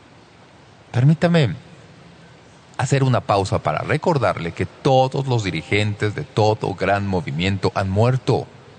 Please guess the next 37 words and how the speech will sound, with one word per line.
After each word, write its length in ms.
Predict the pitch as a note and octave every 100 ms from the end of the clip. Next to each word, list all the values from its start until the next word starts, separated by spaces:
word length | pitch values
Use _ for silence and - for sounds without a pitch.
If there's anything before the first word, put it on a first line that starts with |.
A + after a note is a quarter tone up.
| - - - -
Y 80 | A#2+
si 120 | B2+
la 120 | G#2
muerte 400 | E2+ G#2+ C#3+ D#3
de 100 | C#3
Jesucristo 720 | A#2 G#2+ G#2 A#2 - G#2 F2 - -
es 120 | A2+
su 240 | - G#2 -
singularidad, 960 | - - G#2 F#2 F2 D#2+ D2+ F2 F#2+ - - - - - - - - -
no 280 | - F#2+ G#2
es 260 | A#2 G#3+ -
muy 220 | G#2+ G#2
singular, 560 | - F2+ D#2+ B1+ A1+ - - - - -
porque 400 | G#2 G2 G2+ F2 - - - - -
no 300 | A2 A2 A2
es 160 | B2
diferente 540 | B2 B2+ A2+ F#2 F#2 G2+
a 60 |
todos 420 | F#2 G#2 F#2 F2 G#2+
los 140 | G2+
demás 420 | F2 E2 F2 G2
líderes 420 | F2 E2+ F2 F#2
que 100 | -
también 380 | F2+ D#2 D2 C#2+ C#2+
han 160 | D#2
muerto. 500 | D2+ D#2+ D#2+ - D2 - - - - - - -
De 160 | G2
hecho, 260 | E2+ - C2+ - - - - -
usted 300 | A2+ - C#3+ - - -
puede 300 | B2+ C#3+ D3+
ir 160 | D3+ D3
a 40 |
visitar 460 | B2 A2+ F2+ G#2+ A2+
la 120 | G#2
tumba 280 | G#2+ G#2+ G2
de 140 | D2+
Lenin 480 | D#2 E2+ E2+ B2